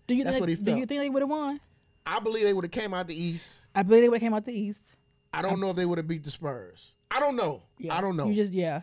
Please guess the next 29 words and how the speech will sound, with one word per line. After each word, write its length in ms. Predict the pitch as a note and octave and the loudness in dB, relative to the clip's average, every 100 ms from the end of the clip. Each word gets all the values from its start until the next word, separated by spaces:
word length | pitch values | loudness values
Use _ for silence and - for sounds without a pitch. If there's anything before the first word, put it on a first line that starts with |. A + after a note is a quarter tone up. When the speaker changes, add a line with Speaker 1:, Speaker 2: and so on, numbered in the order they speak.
| - | -4
Speaker 2:
I 80 | F#3 | -2
don't 180 | F#3 F3+ | -2 -2
know. 240 | C#3+ A#2 _ | -4 -6 _
Speaker 1:
Yeah. 220 | - A#2+ F3 | -14 -10 -4
Speaker 2:
But 160 | F3 D#3+ | -2 2
they 120 | A#3+ | 2
were 120 | A3+ | 2
really 240 | A3 G#3 | 2 0
good. 320 | F3+ F3+ D3 E3 | 0 0 0 4
Speaker 1:
They 120 | B3 | 4
were. 300 | C4 G4 B3+ | 6 6 6
Speaker 2:
They 120 | F#3+ | 4
were 160 | G#3 E3 | 4 4
really, 220 | D#3+ G#3 | 4 8
Speaker 1:
I 40 | C#4 | 10
Speaker 2:
really 120 | D#4+ | 8
Speaker 1:
remember 280 | D#4+ A4+ A#4 | 8 8 8
Speaker 2:
good. 80 | D#4 | 6
Speaker 1:
that 160 | C4 | 4
team. 340 | B3+ G3+ E3 D3+ | 0 0 -2 0
I 160 | G#3 C4+ | 4 6
Speaker 2:
Ron 40 | |
Artest 60 | D#4+ | 6
Speaker 1:
remember. 440 | D#4 E4 A4 C4 | 6 6 6 4
Speaker 2:
was 140 | F#3 | 2
like, 220 | F3 E3+ E3 | 0 -2 -2
at, 200 | E3+ F3 | -6 -4
people 220 | A#3+ A#3 | -8 -6
forget, 380 | G#3 F#3 G#3 G3+ | -8 -6 -2 -4